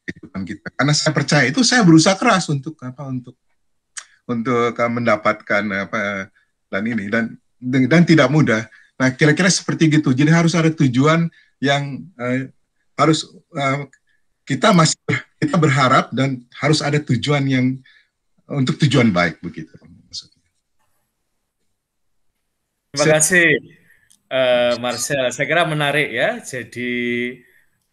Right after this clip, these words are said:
Speaker 2: eh, memiliki pengharapan itu perlu, eh, ada tujuannya ya.
Speaker 1: Ya.
Speaker 2: Eh,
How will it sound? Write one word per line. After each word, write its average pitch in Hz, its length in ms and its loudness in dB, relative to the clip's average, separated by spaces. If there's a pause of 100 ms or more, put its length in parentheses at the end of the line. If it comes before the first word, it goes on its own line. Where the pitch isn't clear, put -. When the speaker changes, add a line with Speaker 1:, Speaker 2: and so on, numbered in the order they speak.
Speaker 2:
eh, 117 320 -4
memiliki 120 560 -6
pengharapan 127 1300 -2 (100)
itu 127 400 -6
perlu, 120 720 -4 (640)
eh, 107 380 -2
ada 117 320 -4
tujuannya 98 800 -4 (100)
ya. 98 140 -2 (680)
Speaker 1:
Ya. - 60 -10
Speaker 2:
Eh, 95 340 -10